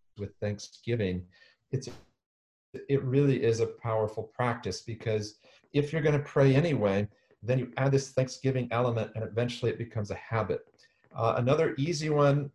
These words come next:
that I love to do, and I've been doing it all through covid, is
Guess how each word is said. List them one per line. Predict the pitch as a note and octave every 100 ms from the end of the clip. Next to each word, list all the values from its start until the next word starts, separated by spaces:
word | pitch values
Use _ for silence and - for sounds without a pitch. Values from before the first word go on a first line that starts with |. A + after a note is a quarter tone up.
| _
that | A2 -
I | B2+
love | C#3+ C3 C#3
to | C3
do, | C3+ C3
and | B2+
I've | A#2
been | A2+ A#2+
doing | B2 B2 A#2+
it | -
all | A2+ C3
through | C3 C#3 C#3
covid, | - B2+ A#2+ A#2+ A#2+ A#2 _ _ _ -
is | B2 B2 B2 A#2+ -